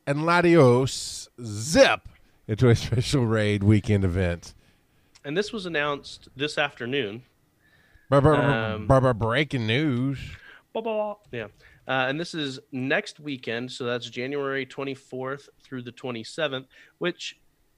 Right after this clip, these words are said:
Speaker 2: I'm kinda surprised. Well, I guess I'm not since it's covering seventy-two hours. I was gonna say I'm surprised that, um, it's starting at one P M, even though they just made that whole big hubbub about,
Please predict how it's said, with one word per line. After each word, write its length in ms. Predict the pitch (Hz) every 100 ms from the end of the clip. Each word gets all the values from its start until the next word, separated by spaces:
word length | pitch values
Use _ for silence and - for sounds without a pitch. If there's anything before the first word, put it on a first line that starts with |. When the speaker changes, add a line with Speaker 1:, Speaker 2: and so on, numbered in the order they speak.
| _ _
Speaker 2:
I'm 140 | 156 156
kinda 400 | - 185 220 208
surprised. 800 | - 180 _ 170 180 180 180 165
Well, 220 | 175 170
I 80 | 175
guess 180 | 185 -
I'm 100 | 147
not 180 | 123 123
since 240 | 135 123
it's 280 | 123 - - -
covering 340 | 131 123 117
seventy-two 480 | - 120 117 110 120
hours. 280 | 110 110 120
I 20 |
was 100 | 123
gonna 200 | 135 127
say 400 | 135 123 120 113 - - _ -
I'm 160 | 123
surprised 560 | 123 123 131 123 123 120
that, 260 | 117 117 113 104
um, 280 | 113 107 110
it's 140 | 107
starting 300 | - 120 117
at 100 | 107
one 160 | 120 113
P 180 | - 120
M, 220 | 117 113
even 260 | 117 117
though 140 | 113 110
they 140 | 110
just 240 | 117 113 120
made 300 | 113 110 110 _ _ _
that 140 | 123 -
whole 220 | 123 120
big 260 | 113 117 110
hubbub 400 | 123 120 110 113
about, 580 | 107 113 110 110 110